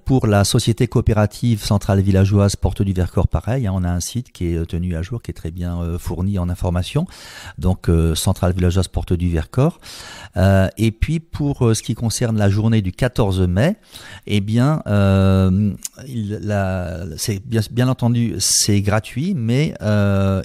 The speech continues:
il est nécessaire de s'inscrire au zéro quatre soixante-seize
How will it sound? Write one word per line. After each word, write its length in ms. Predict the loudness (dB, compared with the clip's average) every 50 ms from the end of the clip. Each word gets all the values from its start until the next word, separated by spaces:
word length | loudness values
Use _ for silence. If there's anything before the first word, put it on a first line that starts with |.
| -4
il 300 | -2 -2 0 0 0 0
est 60 | 0 0
nécessaire 420 | 0 0 0 0 0 0 0 0
de 80 | 0 0
s'inscrire 600 | 0 0 0 -2 -4 -6 -4 -2 -2 -2 -2 -4 -2 2
au 100 | 2 2
zéro 300 | 4 2 0 2 0 -2
quatre 420 | 0 0 -2 -2 -2 -2 -4 -4
soixante-seize 1000 | -2 0 0 0 0 0 -4 -4 -6 -6 -6 -8 -4 0 0 2 2 2 0 -2